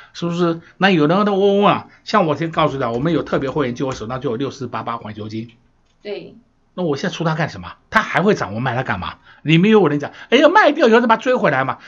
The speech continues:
Speaker 1: 那你是不是当场做的价差就做颠倒了嘛？
Speaker 2: 对啊。
Speaker 1: 这就是你的问题嘛。好啦，今天我也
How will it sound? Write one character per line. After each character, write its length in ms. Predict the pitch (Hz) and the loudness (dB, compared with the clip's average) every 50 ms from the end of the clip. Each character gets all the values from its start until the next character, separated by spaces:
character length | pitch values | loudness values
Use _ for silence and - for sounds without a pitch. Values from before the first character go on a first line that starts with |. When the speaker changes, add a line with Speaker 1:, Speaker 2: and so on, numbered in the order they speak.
| - - - | -20 -16 -4
Speaker 1:
那 140 | - 339 339 | 0 2 2
你 120 | 277 190 165 | 4 2 0
是 140 | 160 - | 0 -2
不 80 | 226 233 | -4 -4
是 160 | 202 214 214 | -4 -4 -6
当 320 | - - - 226 233 240 233 | -2 0 0 2 2 0 -2
场 240 | - 135 120 120 | -2 -6 -8 -8
做 240 | - - 247 214 175 | -8 -2 0 0 0
的 100 | 143 135 | 0 -2
价 320 | 139 - - 240 190 135 123 | -6 -4 -2 -2 0 0 -2
差 300 | - - - 139 143 139 | -6 -4 -4 -2 0 0
就 100 | 143 143 | -2 -4
做 320 | 143 - - 226 185 147 | -4 -2 0 0 0 0
颠 380 | 143 - - 196 185 185 196 190 | -2 -2 0 0 2 2 0 -2
倒 400 | - _ - 101 90 90 95 101 | -2 _ -2 -2 -2 -4 -6 -6
了 100 | 110 127 | -4 0
嘛？ 320 | 143 139 113 - - - | 2 2 2 2 -2 -6
Speaker 2:
对 140 | - 233 214 | -6 -4 -4
啊。 400 | 202 185 175 170 165 165 165 165 190 196 - _ _ _ | -4 -4 -6 -8 -8 -10 -12 -14 -16 -18 -20 _ _ _
Speaker 1:
这 140 | - - - | 2 2 6
就 120 | 233 349 | 6 6
是 140 | 330 - 330 | 4 4 2
你 160 | 269 208 165 | 2 2 2
的 100 | 156 202 | 2 4
问 300 | 247 339 392 320 202 - | 4 4 4 4 2 0
题 260 | - - - 85 92 107 | -2 -8 -14 -14 -12 -10
嘛。 280 | 113 101 87 - - - _ _ _ _ _ _ _ _ _ _ _ | -8 -8 -8 -10 -12 -16 _ _ _ _ _ _ _ _ _ _ _
好 120 | - 156 | 0 4
啦， 360 | 180 196 208 214 220 220 - _ _ _ | 6 6 6 6 4 2 -4 _ _ _
今 160 | - 196 196 | -4 -2 0
天 180 | 185 208 202 165 | 2 2 2 2
我 100 | 151 160 | 2 0
也 120 | 147 | 0